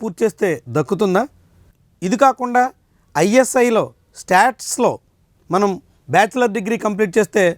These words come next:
దక్కుతుందా? పోనీ ఇవేమీ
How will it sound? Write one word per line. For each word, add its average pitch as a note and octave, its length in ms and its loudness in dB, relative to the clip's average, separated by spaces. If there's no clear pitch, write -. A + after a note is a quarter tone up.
దక్కుతుందా? F#3+ 440 0
పోనీ B3 200 4
ఇవేమీ A#3+ 300 2